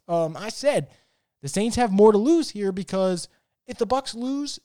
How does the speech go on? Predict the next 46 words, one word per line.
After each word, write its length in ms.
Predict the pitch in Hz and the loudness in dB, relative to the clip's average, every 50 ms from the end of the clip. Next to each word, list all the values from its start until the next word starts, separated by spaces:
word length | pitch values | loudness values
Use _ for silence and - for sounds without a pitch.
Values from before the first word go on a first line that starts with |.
| _ _ _ | _ _ _
you're 220 | 254 240 254 247 | -6 -4 -2 -2
immediately 360 | 240 247 277 285 277 262 254 | 0 -2 -2 -2 -2 -4 -4
gonna 180 | 220 254 254 240 | -4 -4 -4 -4
say 420 | - 269 285 285 262 262 277 320 _ - | -4 -2 -2 -2 -2 -4 -6 -10 _ -10
they 100 | 214 196 | -6 -4
need 300 | 165 156 160 170 175 - | -4 -2 -2 -4 -4 -4
time 200 | - 185 196 202 | -4 -4 -4 -6
to 80 | - 247 | -8 -10
gel. 360 | - - 339 349 330 214 196 - | -12 -10 -8 -6 -6 -6 -6 -6
It 200 | 175 180 175 - - | -6 -8 -8 -8 -6
doesn't 260 | 180 175 180 202 202 | -6 -6 -6 -6 -6
happen 280 | 208 202 208 - 220 214 | -8 -8 -8 -8 -6 -6
overnight." 380 | 208 202 202 214 254 - - - - | -6 -4 -6 -6 -8 -8 -8 -6 -6
And 180 | 190 190 196 | -4 -4 -4
you 80 | 220 262 | -4 -4
would 120 | 277 254 175 | -4 -4 -4
be 120 | 180 170 | -6 -6
right 360 | 135 135 147 156 143 117 - | -4 -2 0 0 0 -2 -4
for 100 | - 143 | -4 -2
whoever's 300 | 139 139 143 127 123 - | -2 0 -2 -2 -4 -6
saying 200 | - 143 127 120 | -8 -8 -8 -8
that, 120 | 110 120 - | -10 -10 -10
by 100 | 123 123 | -10 -10
the 80 | 120 | -8
way. 140 | 120 123 139 | -8 -8 -6
I'm 180 | 170 214 240 233 | -4 -4 -2 -2
not 140 | 214 190 | -2 -4
here 220 | 180 - 170 180 165 | -4 -4 -6 -6 -6
to 80 | 151 | -6
say 180 | 139 - 165 160 | -6 -6 -6 -6
Brady's 440 | 151 139 147 156 160 156 143 - - | -4 -4 -4 -4 -4 -4 -8 -8 -8
washed, 320 | 143 143 156 165 165 - - | -6 -6 -6 -6 -8 -10 -12
and 80 | 135 | -12
I'm 100 | 127 127 | -10 -8
not 200 | 147 180 180 170 | -6 -6 -6 -6
here 220 | - - 180 175 165 | -6 -4 -2 -2 0
to 80 | 147 | -2
say 160 | 139 - 165 | -2 -4 -2
the 120 | 165 139 117 | -2 -4 -4
Bucs 320 | - - 165 160 - - | -2 -2 -2 -2 -2 -6
are 60 | 143 | -8
gonna 160 | 139 160 151 139 | -8 -8 -8 -8
be 100 | 139 131 | -8 -10
bad 340 | 135 151 180 226 240 214 | -8 -6 -6 -6 -6 -8
this 180 | 160 135 127 - | -8 -10 -12 -12
year. 220 | - 107 - - | -14 -16 -18 -20